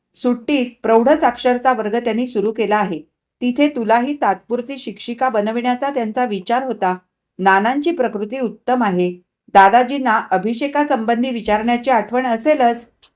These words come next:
त्यांना शिरसाष्टांग नमस्कार. कळावे, रघुनंदन." तिने पत्राची घडी करून ते समोरच्या कोनाड्यात ठेवले. या पत्राचा उद्देश तिच्या लक्षात आला.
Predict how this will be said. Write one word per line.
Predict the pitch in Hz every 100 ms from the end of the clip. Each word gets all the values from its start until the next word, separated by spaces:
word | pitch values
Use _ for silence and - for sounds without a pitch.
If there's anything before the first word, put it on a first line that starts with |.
| _
त्यांना | 208 196 226 302
शिरसाष्टांग | 233 214 240 220 226 220 220 269
नमस्कार. | 277 185 180 170 156 - _ _ -
कळावे, | 214 226 196 220 - _
रघुनंदन." | - 202 220 196 170 156 147 151 _ _ _ _ _ _ _ _ _
तिने | 226 220 240
पत्राची | 226 196 196 208 220
घडी | 208 190 208
करून | 214 190
ते | 180 208
समोरच्या | 208 175 190 - 226
कोनाड्यात | 180 165 180 220
ठेवले. | 233 208 165 147 147 _ _ _
या | 175 190 247
पत्राचा | 220 190 208 220 240
उद्देश | 233 180 190 185
तिच्या | 208 202 247
लक्षात | 254 185 - 226 202
आला. | 151